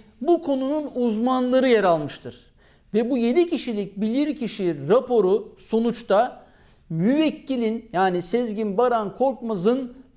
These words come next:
taleplerinin doğru olduğunu, yani bu işte zarar ettiğini,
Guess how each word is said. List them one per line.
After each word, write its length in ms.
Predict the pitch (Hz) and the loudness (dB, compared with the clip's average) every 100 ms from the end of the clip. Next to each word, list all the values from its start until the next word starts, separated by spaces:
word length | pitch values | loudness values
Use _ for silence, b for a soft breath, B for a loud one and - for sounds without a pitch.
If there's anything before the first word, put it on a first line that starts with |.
| - | -2
taleplerinin 1040 | 226 247 269 269 247 254 247 262 269 214 | 2 4 4 2 -2 2 2 2 0 2
doğru 320 | 208 214 202 | 6 6 6
olduğunu, 680 | 262 277 240 180 165 139 147 - _ _ - | 6 6 4 2 0 -2 -10 -18 _ _ -14
yani 840 | 143 151 196 269 302 254 185 202 - b b - | -6 2 4 4 4 4 2 0 -10 b b -4
bu 240 | 185 302 | 2 4
işte 500 | 269 - - 233 233 | 4 0 2 2 2
zarar 520 | 156 170 170 254 294 240 | 0 2 4 4 2 -2
ettiğini, 680 | 202 - - 170 139 131 | -4 -4 -6 -2 -2 -4